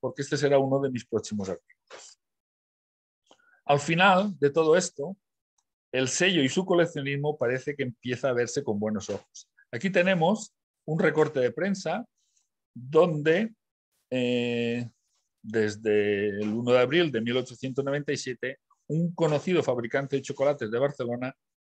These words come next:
va a establecer una curiosa novedad. Y la curiosa novedad era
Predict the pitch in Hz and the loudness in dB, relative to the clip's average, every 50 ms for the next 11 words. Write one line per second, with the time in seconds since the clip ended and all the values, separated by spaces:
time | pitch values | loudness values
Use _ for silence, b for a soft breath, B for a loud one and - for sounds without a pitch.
0 | _ - - 139 156 - - - 165 151 143 139 131 - 147 151 156 156 143 135 | _ -2 0 0 0 0 0 2 2 2 4 2 0 0 0 -2 0 0 -2 -2
1 | 123 - - 127 127 131 143 156 156 180 175 165 143 131 117 95 85 - _ _ | -2 -2 -6 -6 -2 0 0 0 0 0 -2 0 0 0 0 -2 -4 -8 _ _
2 | _ _ _ _ _ _ _ b b b b - 147 156 175 156 - 135 127 139 | _ _ _ _ _ _ _ b b b b -2 2 4 4 4 2 2 2 2
3 | 151 147 170 175 185 180 175 170 170 170 185 175 - _ - 151 147 127 98 - | 4 4 4 4 4 6 6 8 8 8 6 4 0 _ -4 -2 -2 -2 -2 -6